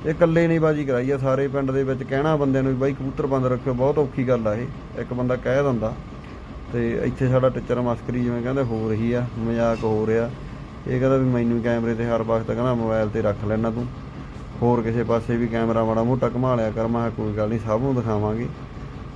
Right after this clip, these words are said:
ਤੇ ਆਹ ਦੇਖੋ ਜੀ ਤੁਸੀਂ, ਚਾਰੇ ਪਾਸੇ ਰੌਣਕਾਂ ਲੱਗੀਆਂ ਪਈਆਂ, ਸਾਰਿਆਂ ਨੇ ਅੱਡੋ ਅੱਡ ਗਰੁੱਪ ਬਣੇ ਪਏ ਆ। ਗਰੁੱਪ ਬਾਜੀ ਬਣ ਗਈ, ਜਿਵੇਂ ਆਪਾਂ ਸੁਣਦੇ ਨੇ ਰਿਕਾਰਡਿੰਗ, ਇੱਕ ਉਹ ਵਿਚਾਰੇ ਨੇ ਪਾਈ ਸੀ, ਕਹਿੰਦਾ "ਬਾਈ ਮਾੜਾ ਬੰਦਾ ਸੀਗਾ, ਮੈਨੂੰ ਤਾਂ," ਕਹਿੰਦਾ,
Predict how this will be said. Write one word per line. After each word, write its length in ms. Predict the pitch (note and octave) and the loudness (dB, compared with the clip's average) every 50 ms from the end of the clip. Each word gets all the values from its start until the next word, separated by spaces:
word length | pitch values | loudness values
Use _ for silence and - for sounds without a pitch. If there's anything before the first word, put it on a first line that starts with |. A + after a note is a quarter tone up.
| - - - | -12 -8 -4
ਤੇ 320 | B2 A#2 A2+ A2 A2 A2+ - - - - - C3 | -2 -2 0 0 -2 -4 -6 -8 -10 -12 -8 -2
ਆਹ 200 | B2 A#2+ B2 A#2 | 2 4 4 4
ਦੇਖੋ 280 | A2 G#2 F#2+ F#2+ A2 A2 | 2 0 -4 -4 -6 -6
ਜੀ 60 | A2 | -4
ਤੁਸੀਂ, 280 | A2 A#2 G#2+ A2+ A#2 A#2 - | -4 -4 -4 -4 -4 -4 -2
ਚਾਰੇ 240 | - A2 A2+ A2+ A2+ | -2 -2 0 -2 -2
ਪਾਸੇ 420 | G#2+ A2 A2 G#2 - - A#2 A#2 | -2 -2 -4 -4 -4 -4 -4 -2
ਰੌਣਕਾਂ 400 | A2+ A2 A2 A2+ A2+ G#2+ A#2 A#2 | -2 -2 -2 -2 -2 -2 -2 -2
ਲੱਗੀਆਂ 340 | A2 A2 G#2+ G#2+ A2+ A2+ A2 | -2 -2 -2 -2 -2 -2 -2
ਪਈਆਂ, 320 | G#2+ A2+ A#2 A#2 A#2+ A#2 G#2+ | -2 -2 -2 0 0 -2 0
ਸਾਰਿਆਂ 360 | A2 A#2 B2 C#3 C#3+ D3+ E3 | 2 4 4 4 4 4 4
ਨੇ 80 | E3+ | 2
ਅੱਡੋ 220 | E3 D#3 E3+ F3 F3 | 4 4 4 4 4
ਅੱਡ 120 | E3 E3+ | 4 2
ਗਰੁੱਪ 280 | E3 D#3+ D#3+ D#3+ - D#3 | 2 2 0 0 0 -2
ਬਣੇ 280 | D3+ D3 D3 C#3+ C3+ | -2 0 0 0 0
ਪਏ 220 | A2+ A2+ A2+ A2+ A#2+ | -2 -2 -2 -4 -4
ਆ। 60 | B2+ C3 - - - - - - - - - - - - - - - - - - - - C3+ | -6 -8 -12 -14 -18 -18 -18 -18 -18 -16 -16 -16 -16 -16 -16 -14 -14 -14 -14 -14 -6 -2 2
ਗਰੁੱਪ 240 | C3 C#3 D3 C3+ D3+ | 4 4 4 4 4
ਬਾਜੀ 280 | D#3 D3+ D#3 D#3 D3+ | 4 4 4 4 4
ਬਣ 220 | D3+ C#3+ C#3+ C3+ C#3 | 2 2 2 2 2
ਗਈ, 140 | C3+ C#3+ C#3+ | 0 0 0
ਜਿਵੇਂ 180 | C#3+ C#3+ D3 | 0 0 0
ਆਪਾਂ 160 | C#3 C3 C#3 | 0 0 -2
ਸੁਣਦੇ 320 | B2+ C#3+ C3+ C3 A#2+ B2 C3+ | -2 0 0 2 2 2 2
ਨੇ 120 | C3+ C3+ | 2 2
ਰਿਕਾਰਡਿੰਗ, 480 | B2 B2+ - C#3 A#2+ - D#3+ D#3 D#3 D#3+ | 0 0 0 0 2 4 4 4 4 4
ਇੱਕ 240 | D#3 D#3 D#3 - D#3+ | 4 2 2 2 2
ਉਹ 100 | C#3+ C#3+ | 2 2
ਵਿਚਾਰੇ 280 | C#3+ C3 C#3+ C3+ C#3 | 2 2 2 2 2
ਨੇ 80 | C#3+ C#3 | 0 0
ਪਾਈ 300 | C3 - C#3 C#3 C3+ B2+ | 2 2 2 4 4 2
ਸੀ, 140 | B2+ C#3+ C3 - - - - - - | 0 -2 -4 -8 -12 -16 -16 -10 -2
ਕਹਿੰਦਾ 220 | - D#3+ E3 F3 E3+ | 0 4 6 6 6
"ਬਾਈ 200 | E3 F3 F3+ F#3 | 6 6 4 4
ਮਾੜਾ 300 | F3+ E3+ E3 D#3+ E3 E3 | 4 4 6 6 6 4
ਬੰਦਾ 360 | D#3+ E3 D#3+ D#3 D#3+ D#3+ D#3 | 4 2 2 4 4 4 2
ਸੀਗਾ, 240 | D3 D3+ D3+ F3+ F3+ | 2 2 2 2 2
ਮੈਨੂੰ 260 | E3+ E3 D#3+ D#3+ D#3+ | 2 2 2 2 2
ਤਾਂ," 140 | D#3+ D#3+ D#3 | 2 2 2
ਕਹਿੰਦਾ, 180 | D#3+ D#3+ F3 | 0 0 -2